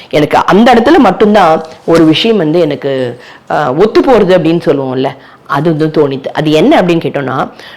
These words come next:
நம்ம தமிழ்நாட்டுல வந்து இந்த நவராத்திரி விரதம் அப்படின்னு சொல்லும்போது ரெண்டு விஷயத்துக்கு வந்து ரொம்பவே வந்து நம்மளோட ஸ்ரீவித்யா உபாசகர்களா இருக்கட்டும், இல்ல நம்மளோட சான்றோர்கள் சொல்லி கொடுக்குறாங்க இல்லையா,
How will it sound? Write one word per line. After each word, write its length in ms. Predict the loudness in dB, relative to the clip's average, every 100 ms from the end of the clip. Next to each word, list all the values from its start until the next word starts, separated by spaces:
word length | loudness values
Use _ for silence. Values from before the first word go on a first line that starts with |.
| -2
நம்ம 160 | 0
தமிழ்நாட்டுல 560 | 2 2 2 0 0 -2
வந்து 460 | 0 0 0 -2 -10 -6
இந்த 140 | -2 2
நவராத்திரி 500 | 2 2 2 2 4
விரதம் 460 | 2 2 0 -2
அப்படின்னு 320 | -4 -2 -2
சொல்லும்போது 720 | 0 0 0 0 0 -2 -2 -12 -6
ரெண்டு 280 | -2 2 2
விஷயத்துக்கு 260 | 2 -2
வந்து 180 | -2 -2
ரொம்பவே 640 | -2 -2 -2 0 2 2 2
வந்து 460 | 0 2 2 2 0
நம்மளோட 420 | 0 0 0 -4 -12 -12
ஸ்ரீவித்யா 460 | -2 0 2 2 2
உபாசகர்களா 420 | 2 0 0 -2 -2
இருக்கட்டும், 320 | -2 -2 0
இல்ல 200 | 0 2
நம்மளோட 280 | 2 0 -2 -2
சான்றோர்கள் 360 | 0 0 0 0
சொல்லி 220 | 0 2
கொடுக்குறாங்க 400 | -2 -2 -6 -4
இல்லையா, 340 | -4 -4 -4